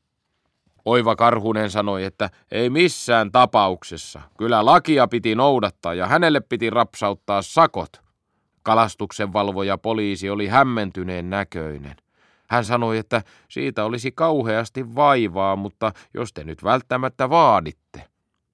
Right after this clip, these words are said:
Vaihtoehtona oli, että hän takavarikoi Oivan välineet ja niillä saadun saaliin. Oiva Karhunen sanoi, että hän on saanut kaksi kalaa.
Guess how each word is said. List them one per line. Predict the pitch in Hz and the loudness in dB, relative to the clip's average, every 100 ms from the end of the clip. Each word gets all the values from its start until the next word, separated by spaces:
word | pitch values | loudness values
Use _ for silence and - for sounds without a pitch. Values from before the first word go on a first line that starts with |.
| _ 92 | _ 2
Vaihtoehtona | 123 120 - 110 101 - 87 92 | 2 2 -2 -4 -4 -6 -8 -4
oli, | 92 101 90 | -4 -4 -6
että | 90 - | -8 -8
hän | 90 101 | -6 -2
takavarikoi | 120 120 113 104 104 104 110 110 | 0 2 0 0 -2 -4 -4 -4
Oivan | 131 123 113 110 | -4 -2 -4 0
välineet | 143 139 113 92 85 87 | 0 0 -2 -4 -8 -8
ja | |
niillä | 87 101 101 101 | -6 -4 -4 -4
saadun | 98 95 98 104 | -2 -2 -2 -6
saaliin. | 107 117 104 80 71 71 71 _ _ _ _ _ _ _ | -2 0 0 -2 -6 -16 -18 _ _ _ _ _ _ _
Oiva | 92 98 95 | -6 -4 -4
Karhunen | 95 107 95 98 101 90 | 0 0 0 -4 -6 -6
sanoi, | 98 98 92 | -4 -4 -6
että | - 104 - - - | -4 -6 -6 -20 -6
hän | 113 | -4
on | 113 101 | -2 -4
saanut | 110 113 113 | -2 -2 -4
kaksi | - 170 160 - 101 | 0 0 0 -6 -6
kalaa. | 104 101 90 76 71 | -2 -2 -2 -6 -10